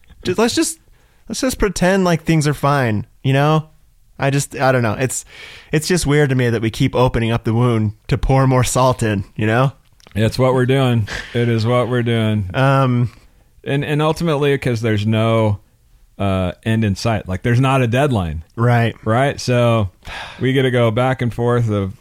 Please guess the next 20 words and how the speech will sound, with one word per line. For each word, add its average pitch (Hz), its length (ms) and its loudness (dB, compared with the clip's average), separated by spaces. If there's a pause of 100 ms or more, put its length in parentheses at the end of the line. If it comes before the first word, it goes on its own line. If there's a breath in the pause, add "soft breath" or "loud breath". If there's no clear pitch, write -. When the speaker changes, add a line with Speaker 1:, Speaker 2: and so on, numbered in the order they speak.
Speaker 2:
of 101 280 -4
what 117 180 0
if 117 260 0
or 98 100 -2
possibly 117 720 0
or 101 120 0
maybe. 120 600 0 (200)
Speaker 1:
Yeah, 113 380 0
and 131 140 2
that's 143 200 0
the 120 80 -4
problem 113 460 0
is 101 160 -2
that, 113 260 -2 (500 soft breath)
like, 117 300 0
they 127 200 0
just 127 180 0
keep 127 200 0
being, 113 420 2
like, 110 260 -2